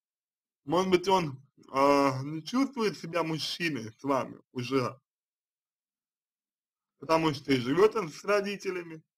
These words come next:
что как бы, а, п-, посягает на его, э,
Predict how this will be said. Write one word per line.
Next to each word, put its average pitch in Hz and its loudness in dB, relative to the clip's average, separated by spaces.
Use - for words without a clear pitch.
что - -2
как 143 4
бы, 131 2
а, 131 2
п-, 139 -18
посягает 156 4
на 143 0
его, 143 4
э, 123 0